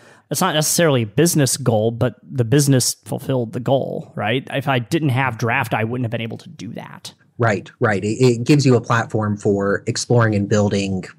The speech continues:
Speaker 2: exactly what you want and exactly what you want to find in the future. And I think, like,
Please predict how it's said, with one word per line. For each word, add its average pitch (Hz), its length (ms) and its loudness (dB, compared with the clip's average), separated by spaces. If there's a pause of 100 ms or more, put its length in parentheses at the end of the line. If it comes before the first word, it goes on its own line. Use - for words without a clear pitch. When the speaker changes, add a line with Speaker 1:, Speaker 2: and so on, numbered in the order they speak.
(760)
Speaker 2:
exactly 185 460 2
what 139 180 2
you 113 80 0
want 101 340 0
and 92 80 -8
exactly 113 320 0
what 104 160 0
you 117 60 0
want 101 180 -2
to 101 60 -6
find 98 400 -4
in 82 80 -10
the 85 80 -10
future. - 560 -10
And 113 100 2
I 113 80 6
think, 127 240 2
like, 110 280 2